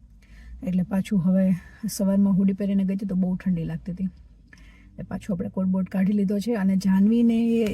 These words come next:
યસ, આજે સવારે હું મૂકવા ગઈ ને તો એને સીધું દોડીને પ્લેગ્રાઉન્ડમાં જવું હતું. પ્લેગ્રાઉન્ડમાં લોકો સ્ટ-, શરૂઆતમાં ન જવા દે, પહેલાં ક્લાસરૂમમાં લઈ જાય, પછી લોકોનો પ્લે ટાઇમ થાય ત્યારે બહાર લઈ જાય. તો આજે એને નહોતું જવું, આજે રડતી હતી.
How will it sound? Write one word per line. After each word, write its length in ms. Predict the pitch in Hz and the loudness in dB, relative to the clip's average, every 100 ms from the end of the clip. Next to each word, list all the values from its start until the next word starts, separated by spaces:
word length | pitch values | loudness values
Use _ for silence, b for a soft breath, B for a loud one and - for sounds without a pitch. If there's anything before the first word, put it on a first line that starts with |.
| - 214 | -4 -2
યસ, 380 | 202 208 196 | 0 0 0
આજે 180 | - 202 | -2 -2
સવારે 340 | - 214 233 240 | -2 -2 0 0
હું 140 | 226 | 2
મૂકવા 240 | 220 254 | 2 0
ગઈ 160 | 247 254 | 0 0
ને 180 | 220 202 | 0 -2
તો 520 | 202 208 208 202 208 - B B B - | -2 -2 0 0 0 -2 B B B 0
એને 180 | 226 | 2
સીધું 340 | 220 226 196 240 | 4 4 6 6
દોડીને 340 | 214 226 220 | 6 6 4
પ્લેગ્રાઉન્ડમાં 580 | 202 202 202 190 190 180 | 2 2 4 4 4 4
જવું 220 | 185 180 | 2 0
હતું. 120 | 226 | -2
પ્લેગ્રાઉન્ડમાં 520 | 220 196 202 202 202 202 | -2 0 2 2 2 2
લોકો 160 | 202 | 0
સ્ટ-, 400 | 202 - 190 196 202 | -4 -2 0 0 0
શરૂઆતમાં 380 | 196 202 208 208 | 0 0 2 2
ન 80 | 214 | 2
જવા 180 | 208 | 2
દે, 100 | 202 | 0
પહેલાં 240 | 214 190 180 | -2 -4 -2
ક્લાસરૂમમાં 500 | 190 190 208 190 190 | -2 -2 0 2 2
લઈ 120 | 185 | 0
જાય, 140 | 214 | 0
પછી 300 | 202 196 - | -2 -4 -4
લોકોનો 320 | 185 175 190 185 | -4 0 0 0
પ્લે 200 | 185 185 | -2 -2
ટાઇમ 220 | 190 190 | 0 0
થાય 140 | 196 | 0
ત્યારે 240 | 185 185 180 | -4 -2 -2
બહાર 240 | 180 185 | -2 -2
લઈ 160 | 175 175 | -2 -2
જાય. 220 | 220 330 B B B B B - | -4 -10 B B B B B -4
તો 220 | 208 196 | 0 2
આજે 380 | 196 202 233 233 | 2 4 4 4
એને 160 | 226 233 | 4 4
નહોતું 280 | 233 240 | 6 6
જવું, 260 | 196 190 196 | 6 6 4
આજે 160 | 196 208 | 4 4
રડતી 300 | 208 196 220 | 4 4 0
હતી. 180 | 247 | 0